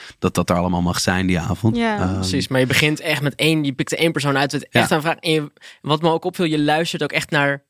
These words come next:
Speaker 3: die persoons antwoord.
Speaker 1: Ja.
Speaker 3: Die persoon antwoordt ook echt en dan
Speaker 1: Ja,
Speaker 3: luisteren
Speaker 1: ja,
Speaker 3: en, en
Speaker 1: tuurlijk.
Speaker 3: dan pas ga je door.
Speaker 1: Ja.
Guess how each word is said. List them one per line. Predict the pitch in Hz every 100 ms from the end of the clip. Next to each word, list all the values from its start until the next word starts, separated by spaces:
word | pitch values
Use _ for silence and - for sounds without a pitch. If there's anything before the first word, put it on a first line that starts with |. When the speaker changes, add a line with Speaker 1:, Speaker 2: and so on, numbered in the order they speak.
| -
Speaker 3:
die | 143
persoons | 139 143 135
antwoord. | - 220 147 120 - _ _ _
Speaker 1:
Ja. | 147 208
Speaker 3:
Die | 165
persoon | 165 185
antwoordt | 180 220 220 180
ook | -
echt | 151 170
en | 160
dan |
Speaker 1:
Ja, | 156
Speaker 3:
luisteren | 156 139 120
Speaker 1:
ja, |
Speaker 3:
en, | 135
en | 175
Speaker 1:
tuurlijk. | 135 -
Speaker 3:
dan | 240
pas | 226 202
ga | 170
je | 151
door. | 190 127 127 -
Speaker 1:
Ja. | 113 90